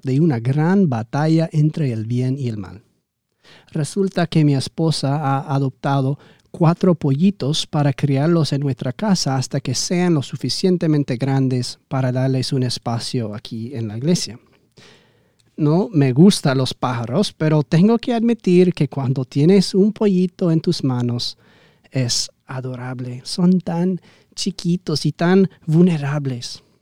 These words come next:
De hecho, nos habían advertido de que son tan vulnerables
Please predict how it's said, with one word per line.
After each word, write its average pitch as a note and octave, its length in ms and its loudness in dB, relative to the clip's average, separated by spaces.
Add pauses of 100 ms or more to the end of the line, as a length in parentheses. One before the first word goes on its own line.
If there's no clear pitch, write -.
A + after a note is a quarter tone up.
(240)
De D3 80 0
hecho, F3 320 2
nos D3 260 2
habían D3 320 2
advertido B2+ 840 0 (340)
de D3 180 0
que C#3+ 160 -2
son C#3 380 2
tan G3+ 400 2
vulnerables A2+ 720 -4